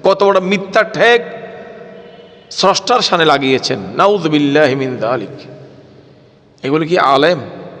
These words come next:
আপনারাই বলুন, দর্শক শ্রোতা, এগুলো কি আলেমের কাজ? এগুলো কি আলেমের কথা? কোনো আলেম কি, কোনো মুসলমান কি Facebook চালানোর জন্য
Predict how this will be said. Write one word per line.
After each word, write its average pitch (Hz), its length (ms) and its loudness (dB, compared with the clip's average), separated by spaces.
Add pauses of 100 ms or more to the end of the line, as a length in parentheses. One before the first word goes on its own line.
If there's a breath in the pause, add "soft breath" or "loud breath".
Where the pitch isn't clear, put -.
(680)
আপনারাই 147 360 2
বলুন, 165 340 0 (120)
দর্শক 139 220 -2
শ্রোতা, 143 360 -4 (960 loud breath)
এগুলো 170 200 2
কি 202 120 0
আলেমের 156 420 4
কাজ? - 680 -2
এগুলো 170 180 0
কি 190 60 2
আলেমের 160 380 4
কথা? 170 360 0 (580 loud breath)
কোনো 175 140 0
আলেম 156 540 2
কি, 202 100 -6
কোনো 185 180 -2
মুসলমান 208 640 2
কি 214 320 -2 (580 loud breath)
Facebook 170 600 0
চালানোর 202 440 2
জন্য 208 600 0